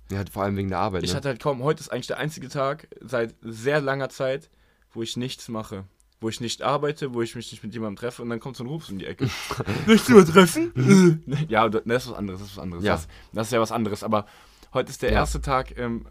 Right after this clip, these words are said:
Speaker 2: äh, seit langer Zeit, wo ich keine Arbeit und
Speaker 1: Also keine
Speaker 2: hab und
Speaker 1: verpflichtenden Sachen,
Speaker 2: und
Speaker 1: sondern
Speaker 2: mich jetzt, Stand jetzt auch noch kein Treffe, aber kann sich schon alles noch ändern.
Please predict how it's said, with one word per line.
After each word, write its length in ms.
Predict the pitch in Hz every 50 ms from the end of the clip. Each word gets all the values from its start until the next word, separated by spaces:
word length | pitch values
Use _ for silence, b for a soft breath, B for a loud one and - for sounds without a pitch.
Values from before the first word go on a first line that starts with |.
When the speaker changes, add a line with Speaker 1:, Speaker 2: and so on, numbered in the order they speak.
| - -
Speaker 2:
äh, 360 | - 110 110 107 107 104 104
seit 280 | 104 113 107 98 - -
langer 300 | 110 117 120 127 120 107
Zeit, 180 | - 127 110
wo 60 | 104
ich 120 | 104 - -
keine 200 | - 120 110 101
Arbeit 360 | 73 104 127 127 127 123 - -
und 240 | - 110 107 - -
Speaker 1:
Also 160 | 101 98 104
keine 120 | 120 117 113
Speaker 2:
hab 40 | 107
und 40 | -
Speaker 1:
verpflichtenden 480 | 113 123 117 113 127 120 - 117 104
Sachen, 160 | 92 95 95 98
Speaker 2:
und 20 | 98
Speaker 1:
sondern 220 | 98 98 92 95
Speaker 2:
mich 180 | - 123 113 -
jetzt, 280 | 135 127 117 - - -
Stand 260 | - - 127 120 113
jetzt 180 | 120 120 117 -
auch 60 | 107
noch 240 | 117 113 107 - - _
kein 200 | - 117 104 92
Treffe, 280 | - 110 110 - 107 95
aber 180 | 92 95 92
kann 160 | 82 107 98
sich 80 | 95 85
schon 80 | - 95
alles 180 | - 90 90 95
noch 80 | 101 85
ändern. 260 | 90 92 90 90